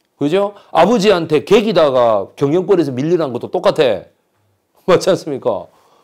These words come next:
왜냐면, 자, 이미지 출처. 출처 밝혔어요. 한겨레 신문 온라인이에요. 아시겠죠? 예, 예. 한겨레 출처 밝힙니다. 안 밝혔다고 또 씨 난리,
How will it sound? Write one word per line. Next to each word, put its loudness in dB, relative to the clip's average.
왜냐면, -2
자, 0
이미지 -2
출처. 2
출처 2
밝혔어요. 4
한겨레 2
신문 0
온라인이에요. 2
아시겠죠? 0
예, -8
예. -8
한겨레 0
출처 0
밝힙니다. 0
안 -4
밝혔다고 -2
또 -4
씨 -12
난리, -6